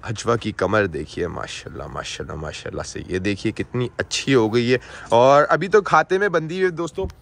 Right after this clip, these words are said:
इंशाल्लाह इसको ना दिन में बाहर निकाल के प्रॉपरली दिखाएंगे। अभी तो जानवरों का ना सबका बिफोर आफ्टर भी रहता है। अभी नेक्स्ट बिफोर आफ्टर हमने सोचा है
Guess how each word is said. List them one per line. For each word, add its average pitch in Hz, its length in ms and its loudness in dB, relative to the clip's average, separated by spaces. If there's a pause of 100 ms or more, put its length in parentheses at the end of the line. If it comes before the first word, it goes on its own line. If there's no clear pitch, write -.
(220)
इंशाल्लाह 165 460 -6
इसको 185 240 -12
ना 196 100 -10
दिन 156 200 -10
में 180 200 -10
बाहर 135 240 -8
निकाल 147 340 -10
के 165 80 -12
प्रॉपरली 156 460 -10
दिखाएंगे। 160 340 -6
अभी 147 220 0
तो 180 100 6
जानवरों 156 420 4
का 156 80 0
ना 170 80 2
सबका 180 260 2
बिफोर 151 360 2
आफ्टर 143 300 2
भी 147 100 -6
रहता 127 280 -8
है। 131 60 -6
अभी 143 100 -12
नेक्स्ट 151 400 -10
बिफोर 170 320 -10
आफ्टर 165 260 -8
हमने 170 260 -10
सोचा 139 300 -10
है - 380 -10